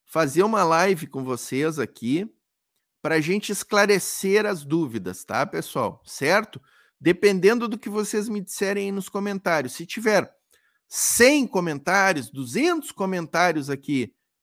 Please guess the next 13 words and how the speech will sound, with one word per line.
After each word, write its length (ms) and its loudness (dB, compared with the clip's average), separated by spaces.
pedindo 500 -2
a 80 4
live, 500 0
estaremos 640 -2
ao 140 2
vivo 260 -6
aqui 200 -6
na 120 -6
segunda, 540 -6
tá, 260 -4
pessoal? 580 -6
É 140 2
isso. 400 0